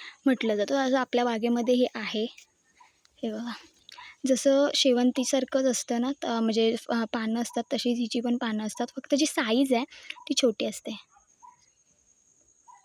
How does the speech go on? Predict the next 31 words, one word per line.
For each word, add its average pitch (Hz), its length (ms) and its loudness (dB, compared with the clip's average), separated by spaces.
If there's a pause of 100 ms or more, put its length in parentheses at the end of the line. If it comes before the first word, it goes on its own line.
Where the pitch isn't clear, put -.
(640)
हे 254 60 -6
बघा. 226 240 -10 (880)
So - 80 0
आपल्या 262 200 2
बागेमध्ये 262 440 2
आता 262 320 -4 (100)
कुंदीला 247 440 4
बहर 240 280 2
आला 226 180 -2
आहे, 277 100 -6 (120)
एक 240 120 -2
शेवंतीला 240 580 2
बहर 233 280 -2
आला 220 160 -6
आहे, - 440 -14
एकच 269 240 2
आपल्याकडे 262 320 2
रोप 240 220 4
नाही, 233 160 0
असे 240 240 2
तीन 233 280 4
चार 240 440 -2
ठिकाणी 233 280 0
रोपं 233 260 0
लावलेली 220 340 0
आहेत. - 220 -8
तुम्हाला 233 180 2
दुसऱ्या 233 240 0
ठिकाणचं 233 380 -2
पण 240 120 0
दाखवते. 220 460 -6